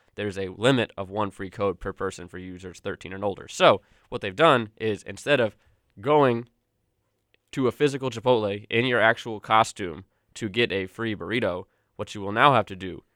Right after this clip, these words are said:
is log on to Roblox at six thirty P M and be one of the first thirty thousand people to put on a virtual costume and go to a virtual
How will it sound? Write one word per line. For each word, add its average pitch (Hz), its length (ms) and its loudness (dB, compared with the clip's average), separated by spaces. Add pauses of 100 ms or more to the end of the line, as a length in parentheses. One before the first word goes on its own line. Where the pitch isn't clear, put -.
(160)
is 95 320 -8 (280)
log 117 200 2
on 113 100 2
to 101 60 -8
Roblox 101 640 0 (240)
at 113 80 -14
six - 180 -8
thirty 107 220 -2
P 107 200 -2
M 98 280 2 (240)
and 98 80 -16
be 110 80 0
one 107 140 0
of 104 40 0
the 104 80 -6
first 117 180 -2
thirty 110 200 -4
thousand 104 220 -4
people 104 380 -6 (200)
to 110 100 -14
put 113 180 -2
on 107 160 2
a 101 80 -4
virtual 117 440 -2
costume 104 600 -8 (200)
and 107 100 -14
go 113 160 2
to 107 140 -2
a 104 100 -8
virtual 101 720 -6